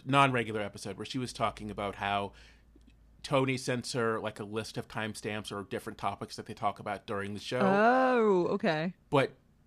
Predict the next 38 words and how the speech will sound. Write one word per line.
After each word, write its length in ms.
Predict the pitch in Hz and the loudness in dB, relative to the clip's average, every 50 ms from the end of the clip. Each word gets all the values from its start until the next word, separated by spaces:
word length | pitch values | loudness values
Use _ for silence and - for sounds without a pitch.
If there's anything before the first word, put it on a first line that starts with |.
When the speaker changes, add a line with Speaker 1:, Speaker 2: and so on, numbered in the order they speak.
| _ _ - | _ _ 4
Speaker 1:
doesn't, 640 | 139 131 131 131 - 151 139 135 - - - - - - - _ _ _ _ - | 6 6 6 6 4 0 0 -2 -2 -6 -10 -10 -10 -14 -20 _ _ _ _ -4
uh, 540 | 131 127 123 127 127 127 127 123 110 92 95 - - - - 127 - | -2 0 2 2 2 2 2 2 0 -2 -4 -8 -10 -12 -12 -6 -2
do 160 | 135 131 135 | 0 2 2
as 140 | 127 131 - | 2 2 0
much 160 | 135 127 - | -2 -2 -2
stuff 240 | - 143 131 - - | 0 -2 -2 0 -2
with 100 | 117 - | -4 0
drops, 400 | - 127 123 135 139 - - 135 | 2 4 4 4 4 2 -2 -8
and 100 | 120 - | -8 -8
she 100 | - 131 | -6 -6
was 100 | 123 - | -4 -2
saying 240 | - 120 117 117 113 | -2 0 0 -2 -4
she 160 | - - - | -6 -2 0
actually 340 | 113 117 113 - - 131 127 | 2 2 2 0 -4 -8 -6
probably 500 | - 120 107 107 113 104 - 113 110 107 | -2 0 0 0 0 -2 -6 -6 -6 -6
would 200 | 104 110 - 110 | -6 -8 -6 -6
like 180 | 104 104 - | -6 -4 -2
that 180 | - 113 104 80 | -2 -2 0 -2
reversed, 500 | 104 104 101 110 110 113 117 - - - | -4 -4 -4 -2 -2 -2 -4 -6 -8 -8
but 120 | 120 107 - | -8 -8 -6
she's 220 | - 110 - - | -8 -10 -8 -8
never 220 | 107 104 101 113 104 | -8 -6 -6 -6 -6
really 380 | 98 101 101 104 101 104 92 - - - _ _ _ | -4 -4 -4 -4 -4 -6 -8 -10 -16 -20 _ _ _
brought 200 | - 117 117 113 | -4 -2 -2 -2
it 80 | 113 101 | -2 -4
up 160 | 107 101 - | -6 -6 -6
with 180 | 117 - - - - | -6 -8 -8 -8 -6
Tony. 480 | 123 113 120 123 131 151 160 165 - _ _ _ _ - | -4 -4 -2 -2 -4 -6 -6 -8 -12 _ _ _ _ -8
So 180 | - 147 131 120 - - - | -4 -2 -2 -2 -4 -4 -2
a 80 | 156 165 | 0 2
lot 260 | 156 170 165 165 156 | 6 8 8 8 8
of 80 | 151 123 | 4 2
this 240 | 131 131 127 - - | 0 -2 -2 -2 -6
is, 160 | 120 104 98 | -6 -8 -8
seems 480 | - - - 123 113 110 107 101 - - | -8 -6 -4 -4 -4 -4 -4 -8 -8 -8
to 80 | - | -8
be, 160 | 104 110 101 | -6 -6 -6
like, 320 | 95 101 95 - - - | -4 -6 -6 -8 -10 -14